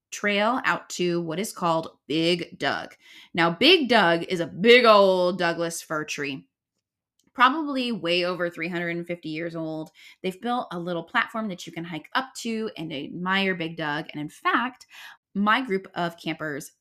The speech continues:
wrote a song called Big Doug, which I will be releasing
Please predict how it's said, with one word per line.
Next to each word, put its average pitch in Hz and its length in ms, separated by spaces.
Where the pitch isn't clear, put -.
wrote 175 240
a 320 40
song 156 420
called 165 500
Big 170 260
Doug, 143 340
which 170 200
I 139 80
will 151 100
be 208 140
releasing 190 640